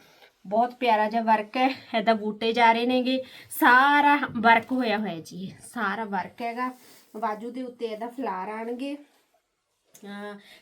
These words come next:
ਤੇ ਇਹਦੀ ਬੈਕ ਦੇ ਉੱਤੇ ਵੀ ਹੋਊਗਾ ਜ਼ਰੂਰ, ਬੈਕ ਦੇ ਉੱਤੇ ਵੀ, ਅਹ, ਉਹ ਆਊਗਾ ਜੀ,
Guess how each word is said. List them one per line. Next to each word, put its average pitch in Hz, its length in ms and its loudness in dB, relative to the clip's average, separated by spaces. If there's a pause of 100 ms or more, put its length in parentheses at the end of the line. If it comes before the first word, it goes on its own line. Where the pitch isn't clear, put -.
ਤੇ 254 80 -8
ਇਹਦੀ 240 240 -4
ਬੈਕ 220 360 -6
ਦੇ 220 120 -12
ਉੱਤੇ 226 320 -8
ਵੀ 233 120 -16
ਹੋਊਗਾ 180 320 -16
ਜ਼ਰੂਰ, - 440 -20 (260)
ਬੈਕ 240 340 -6
ਦੇ 262 120 -8
ਉੱਤੇ 226 340 -2
ਵੀ, 254 200 -6
ਅਹ, 214 760 -12
ਉਹ 226 220 -6
ਆਊਗਾ 185 300 -10
ਜੀ, 185 200 -18